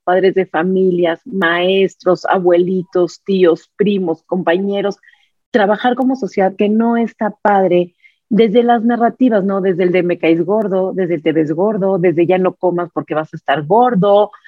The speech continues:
Todos esos mensajes subliminales que van apareciendo por fuera, aunque en casa muchas veces, a mí sí me toca ver papás que hay mucho trabajo interno,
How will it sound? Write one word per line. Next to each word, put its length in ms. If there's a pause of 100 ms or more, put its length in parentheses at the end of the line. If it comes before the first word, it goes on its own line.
(300)
Todos 380
esos 280
mensajes 640
subliminales 840
que 120
van 160
apareciendo 580
por 240
fuera, 280
aunque 280
en 100
casa 380
muchas 280
veces, 300 (280)
a 100
mí 120
sí 100
me 120
toca 220
ver 180
papás 380
que 100
hay 140
mucho 320
trabajo 480
interno, 640